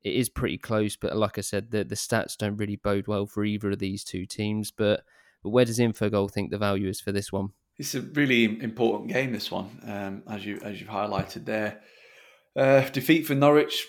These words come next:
Speaker 2: likely see them all but relegated. Um, obviously, given the, the, the runs that, that West Ham, I mean, I say run, West Ham have, well, they've won one, drawn one the last two matches, but that, that is enough of a run, really, to pull themselves, um,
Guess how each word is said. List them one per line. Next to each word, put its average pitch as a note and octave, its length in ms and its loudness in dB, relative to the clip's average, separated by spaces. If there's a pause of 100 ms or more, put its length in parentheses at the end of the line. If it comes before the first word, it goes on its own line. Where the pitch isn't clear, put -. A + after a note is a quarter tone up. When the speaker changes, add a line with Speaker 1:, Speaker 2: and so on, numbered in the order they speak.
Speaker 2:
likely C3+ 400 2
see C3 200 0
them A#2+ 200 0
all A#2+ 140 0
but A#2 140 -2
relegated. A#2 840 0
Um, A2+ 500 -6 (120)
obviously, A2 420 -6 (260)
given A#2 260 0
the, A2 200 -4
the, A#2 280 -2
the A#2 120 -4
runs A#2 380 0
that, A2 180 -4
that A2 160 -4
West A2+ 280 -4
Ham, A2 320 -4
I - 20 -16
mean, F#2+ 200 -12
I - 60 -16
say F#2+ 200 -6
run, G2 320 -4
West G2+ 200 -4
Ham G2+ 120 -2
have, F#2+ 100 -8 (200)
well, E3+ 120 -8
they've F#3+ 160 -10 (320)
won A#2+ 220 0
one, A2+ 280 6 (480)
drawn B2 280 6
one A#2 160 6
the A2+ 60 8
last A2 260 4
two A2+ 140 0
matches, A2+ 460 -4
but G#2+ 220 -6
that, - 240 -2
that A#2 180 2
is A2+ 100 -6
enough A2 420 -2 (200)
of A2 220 -4
a G#2 100 0
run, A2 300 2
really, G#2+ 240 -2
to - 220 -12
pull A2 160 -4
themselves, G2+ 680 -4
um, A2 280 -12